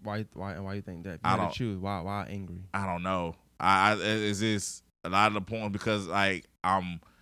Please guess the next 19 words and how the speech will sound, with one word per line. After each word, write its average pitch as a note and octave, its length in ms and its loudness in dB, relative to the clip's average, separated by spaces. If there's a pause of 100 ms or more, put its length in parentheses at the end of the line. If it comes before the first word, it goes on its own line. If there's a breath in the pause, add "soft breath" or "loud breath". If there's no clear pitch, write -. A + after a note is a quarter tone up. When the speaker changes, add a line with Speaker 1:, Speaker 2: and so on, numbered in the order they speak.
(1300 soft breath)
Speaker 2:
and A2+ 140 -4
not C#3+ 220 0
angry A2 320 -6
like G2 240 -2
I'm, F#2+ 160 -4
like, F2+ 500 -6 (220)
going, F2+ 200 -10
like, E2+ 160 -6
Speaker 1:
Not G2 120 -8
furious, B2+ 260 0
Speaker 2:
fight, G#2 340 4
Speaker 1:
but D#2 180 -6
yeah. E2+ 180 -8
Speaker 2:
but G#2 260 -2
it's A2+ 200 -4
like A2 200 0
I'm G2 200 -6
angry A2 320 -6
because, G2+ 840 -4